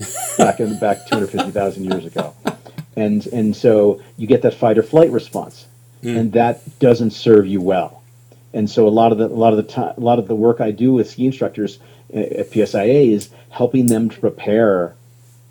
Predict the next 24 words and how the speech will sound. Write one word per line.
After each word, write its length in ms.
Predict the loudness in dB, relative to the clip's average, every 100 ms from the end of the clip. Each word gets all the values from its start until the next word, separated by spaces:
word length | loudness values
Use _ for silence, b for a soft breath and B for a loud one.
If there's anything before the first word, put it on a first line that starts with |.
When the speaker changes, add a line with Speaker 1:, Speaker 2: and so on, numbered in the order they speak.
| _ _ _
Speaker 2:
for 380 | -2 6 6 6
these 200 | 0 -4
performances, 800 | -6 2 4 4 0 -4 -6 -6
'cause 160 | -4 -2
it's 220 | -2 -2
no 400 | -2 2 6 6
different 420 | 6 2 -2 -6 -10 b b b
than 580 | -2 0 0 0 -2 -4 -10 -6
an 100 | 2
Olympic 400 | 4 4 2 -2
slalom, 520 | -2 0 2 2 -4 -20 _ _
for 120 | -4
example. 520 | -4 -4 -6 -8 -14 -16 _ _ _ -6
Speaker 1:
In 120 | -4
Speaker 2:
It's 80 | 0
Speaker 1:
their 140 | 4 6
Speaker 2:
all 200 | 6 6
the 60 |
Speaker 1:
mind, 120 | 2
Speaker 2:
same 100 | 0
Speaker 1:
for 60 | -2
Speaker 2:
stuff. 100 | -2
Speaker 1:
sure, 240 | 0 2
yeah. 260 | 2 0